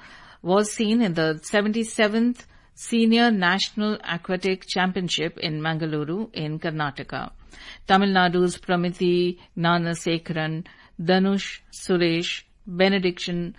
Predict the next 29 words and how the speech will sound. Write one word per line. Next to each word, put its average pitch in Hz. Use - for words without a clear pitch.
Rohit, 170
and 160
Diksha 196
Sivakumar 170
created 214
a 175
new 220
national 185
record 160
in 175
the 156
four 214
hundred 180
meters 175
event 156
with 165
a 147
timing 208
of 160
four 202
zero 202
five 175
thirty, 170
breaking 220
the 170
previous 247
record 160
of 156
four 196